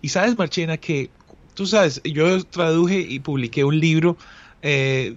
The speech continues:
sobre la historia de Metallica, y al llegar a ese capítulo, con la persona que, que me ayudó a, a hacerle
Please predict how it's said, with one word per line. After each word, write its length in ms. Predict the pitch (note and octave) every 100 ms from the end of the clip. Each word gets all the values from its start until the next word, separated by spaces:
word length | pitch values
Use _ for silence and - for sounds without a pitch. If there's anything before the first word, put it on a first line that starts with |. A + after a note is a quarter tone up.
| -
sobre 440 | - E3 C#3+ C#3+
la 140 | C#3 B2+
historia 300 | B2 B2+ C#3
de 60 |
Metallica, 560 | E3 D#3 G3 G#3+ F#3 D3+ -
y 260 | F#3 F3
al 100 | D#3
llegar 200 | D3+ D3
a 40 | G3
ese 120 | A#3+
capítulo, 540 | G3+ - F3 F#3 F#3+ - - - - -
con 140 | D#3
la 100 | F3
persona 360 | D3 B2+ E3 G#3+
que, 340 | A#3 G3 D#3+ - -
que 320 | D#3+ C3+ C3 B2
me 140 | D#3
ayudó 420 | D3 C3 B2+ D#3
a, 220 | F#3+ F#3 -
a 280 | D3 C#3+ C3+
hacerle 920 | - D3+ D3 F#3 G3 F#3 E3 C#3